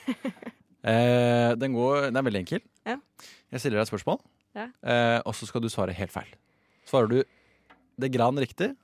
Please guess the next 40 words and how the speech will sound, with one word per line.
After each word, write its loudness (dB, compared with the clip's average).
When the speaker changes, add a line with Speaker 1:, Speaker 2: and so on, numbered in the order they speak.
Speaker 2:
så -10
får 0
du 2
ikke -10
poeng. -2
Speaker 1:
Åh. -4
Speaker 2:
Svarer 2
du 0
helt 0
feil, 2
så -8
får -2
du -6
poeng. 0
Speaker 1:
Jeg -2
blir 4
alltid -4
så -2
stresset -2
av 6
den 0
leken 0
her, -2
Klaus. 2
Speaker 2:
Ja, 4
og 0
vanligvis 2
så -4
pleier 2
vi 0
å 2
være 2
tre 0
her. 4
Speaker 1:
Ja. 0
Speaker 2:
Og -2
da 4
pleier 4
jo 0
du 0